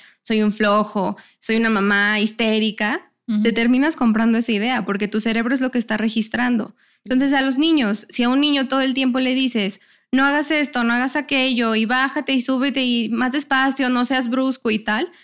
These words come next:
Speaker 1: lo único que va a registrar es la categoría que tú le estás poniendo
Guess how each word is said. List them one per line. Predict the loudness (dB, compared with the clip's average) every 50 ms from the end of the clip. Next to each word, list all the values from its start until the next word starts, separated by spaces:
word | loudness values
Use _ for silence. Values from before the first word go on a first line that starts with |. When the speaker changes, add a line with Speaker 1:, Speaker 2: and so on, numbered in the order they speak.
| _ _ _ -6
Speaker 1:
lo | -2 0 2
único | 2 4 2 2 0 -2 -4
que | 0 0
va | 0 2
a | 2
registrar | 0 -2 0 -2 -4 -4 -2 -2 -2 0 0
es | -2 -4 -4
la | -4 -4 -4
categoría | -4 -2 -4 -2 -2 0 0 0 -2
que | -2 -4 -4
tú | -2 -2
le | -2
estás | -2 -2 -4 -6 -6 -4
poniendo | -4 -4 -2 -2 -2 -2 -4